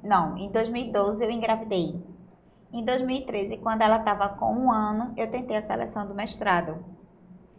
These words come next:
E aí eu disse, Mesmo se eu não passar no mestrado, eu vou fazer psicopedagogia. No, na época não se falava muito, não tinha saído a resolução das pessoas que eram autorizadas a trabalhar,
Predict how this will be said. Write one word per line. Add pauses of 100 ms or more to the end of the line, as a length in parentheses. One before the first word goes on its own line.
(320)
E
aí
eu
disse,
Mesmo
se
eu
não
passar
no
mestrado,
eu
vou
fazer (340)
psicopedagogia.
No,
na
época
não
se
falava
muito,
não
tinha
saído
a
resolução
das
pessoas
que
eram
autorizadas
a
trabalhar,